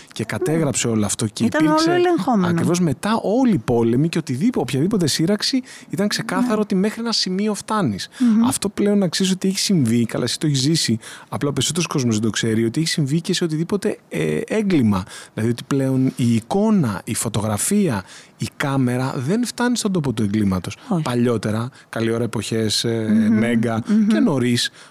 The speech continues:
Speaker 1: αυτό ήταν λίγο πιο εύκολο, όπως είχαμε ζήσει, ας πούμε, ξέρω εγώ, στο Ρηματέι, διάφορα,
Speaker 2: Θα
Speaker 1: δηλαδή
Speaker 2: σου
Speaker 1: να
Speaker 2: πω όμως
Speaker 1: ζούμε
Speaker 2: κάτι.
Speaker 1: δύσκολες εικόνες.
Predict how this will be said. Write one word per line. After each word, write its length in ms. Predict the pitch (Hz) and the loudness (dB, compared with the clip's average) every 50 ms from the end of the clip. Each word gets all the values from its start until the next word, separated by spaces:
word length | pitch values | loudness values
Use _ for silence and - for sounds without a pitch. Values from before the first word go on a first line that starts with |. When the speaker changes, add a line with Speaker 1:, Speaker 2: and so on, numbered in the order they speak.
| - - | -16 -10
Speaker 1:
αυτό 160 | - 160 - | -6 -4 -4
ήταν 160 | 226 - 269 262 | 0 2 2 4
λίγο 220 | 269 277 262 269 | 4 4 2 2
πιο 240 | - - - 277 277 | 0 0 0 2 2
εύκολο, 440 | 269 247 - - - 120 104 107 117 | 2 2 0 -4 -4 -2 -2 0 -2
όπως 240 | 123 139 123 - | -2 -4 -4 -6
είχαμε 300 | 139 127 - 131 123 113 | -6 -6 -4 -2 -2 -2
ζήσει, 260 | 107 104 123 135 127 110 | 0 0 0 0 -2 -2
ας 60 | 104 | -6
πούμε, 120 | - 143 127 | -6 -6 -6
ξέρω 200 | - 120 117 117 | -6 -6 -6 -4
εγώ, 120 | 123 127 | -4 -4
στο 120 | - 127 | -4 -2
Ρηματέι, 640 | 113 113 120 120 117 110 - - 117 113 117 120 113 | -2 -2 -2 -2 -2 -4 -4 -4 -2 -2 0 0 0
διάφορα, 300 | 113 120 123 127 135 139 - | 0 0 -2 -2 -4 -6 -6
Speaker 2:
Θα 260 | - - - - 226 | -6 -6 -4 -2 0
Speaker 1:
δηλαδή 80 | 107 127 | 0 2
Speaker 2:
σου 60 | 277 | 2
Speaker 1:
να 100 | - - | 2 2
Speaker 2:
πω 40 | - | 2
όμως 180 | 277 294 302 302 | 2 2 2 4
Speaker 1:
ζούμε 380 | 311 320 330 165 - 247 165 165 160 196 185 - | 4 4 2 2 2 2 0 0 0 0 -2 -2
Speaker 2:
κάτι. 80 | - 131 98 110 | -4 -4 -4 0
Speaker 1:
δύσκολες 560 | 151 185 170 - - - 135 127 120 - - | 0 0 0 0 0 0 0 0 0 0 -2
εικόνες. 460 | 113 - - 117 113 107 104 95 - | -2 -2 0 0 2 2 0 0 -2